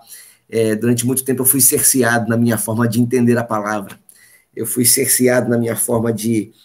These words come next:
de falar do jeito que eu falo, de gritar do jeito que eu grito, de dançar do jeito que eu danço.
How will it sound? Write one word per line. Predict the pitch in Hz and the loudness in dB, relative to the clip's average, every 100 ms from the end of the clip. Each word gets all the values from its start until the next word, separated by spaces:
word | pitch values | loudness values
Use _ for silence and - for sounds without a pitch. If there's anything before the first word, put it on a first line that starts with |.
| _ _ | _ _
de | 107 117 | -6 -2
falar | 123 117 117 131 | 0 2 2 2
do | 120 | 0
jeito | 117 123 117 | 0 0 0
que | 117 | -4
eu | 107 | -4
falo, | - 104 107 104 | -4 -4 -6 -6
de | 101 113 | -8 -8
gritar | 107 110 117 | -6 -6 -4
do | 120 | -2
jeito | 117 113 - | -2 -4 -4
que | 117 | -8
eu | 113 | -8
grito, | 110 117 107 | -6 -6 -8
de | 107 | -8
dançar | 113 113 107 110 | -4 -2 -2 -4
do | 113 | -4
jeito | 117 110 | -4 -6
que | - | -6
eu | 104 | -6
danço. | 98 104 - - | -6 -10 -12 -14